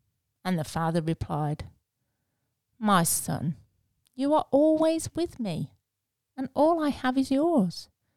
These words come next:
Isn't it right to join in the celebration and be happy? This is your brother we're talking about. He was dead and is alive again. He was lost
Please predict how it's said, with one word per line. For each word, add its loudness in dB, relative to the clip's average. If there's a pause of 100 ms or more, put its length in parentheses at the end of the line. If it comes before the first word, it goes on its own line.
(640)
Isn't -4
it 0
right 0
to -2
join 8
in 8
the 4
celebration 0
and 2
be 2
happy? -2 (600)
This 0
is 4
your 8
brother 8
we're 8
talking 4
about. -2 (260)
He -6
was 4
dead 6 (640)
and -6
is 2
alive 8
again. 2 (420)
He -10
was 2
lost 4